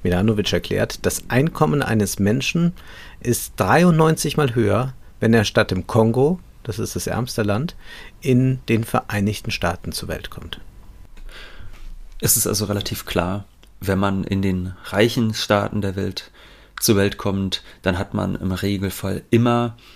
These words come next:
Speaker 2: mehr realen Wohlstand, als wenn man in armen Ländern zur Welt kommt, selbst wenn man in diesen armen Ländern zur Elite gehört.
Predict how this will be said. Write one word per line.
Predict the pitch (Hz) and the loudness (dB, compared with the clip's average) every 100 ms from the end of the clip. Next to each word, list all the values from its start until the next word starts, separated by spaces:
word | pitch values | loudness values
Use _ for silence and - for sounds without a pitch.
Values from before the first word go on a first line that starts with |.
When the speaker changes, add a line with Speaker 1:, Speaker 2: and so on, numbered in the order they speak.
| - | -6
Speaker 2:
mehr | 98 95 98 98 104 107 - - - - | 0 2 4 4 2 0 -8 -20 -18 -2
realen | 117 - 95 98 92 | 0 2 0 0 2
Wohlstand, | 95 107 110 - 107 107 - - - | 4 2 2 0 2 0 -4 -10 -8
als | 95 - | -4 -2
wenn | 92 | 0
man | 95 - | 0 -2
in | 87 | 0
armen | 98 113 117 | 2 4 4
Ländern | 107 107 101 | 2 2 0
zur | - | -2
Welt | 95 98 | -2 -4
kommt, | - 95 | -4 0
selbst | 92 90 | 2 2
wenn | 95 | 2
man | 90 90 | 2 2
in | 117 120 | 2 2
diesen | 113 110 | 2 2
armen | 78 92 92 | 2 2 2
Ländern | 92 98 95 90 87 - - - - - | 2 2 2 2 0 -6 -18 -20 -20 -8
zur | - - - | 0 2 4
Elite | 98 107 107 107 | 4 2 -2 -4
gehört. | 85 - 95 117 139 | -6 -4 -4 -2 -4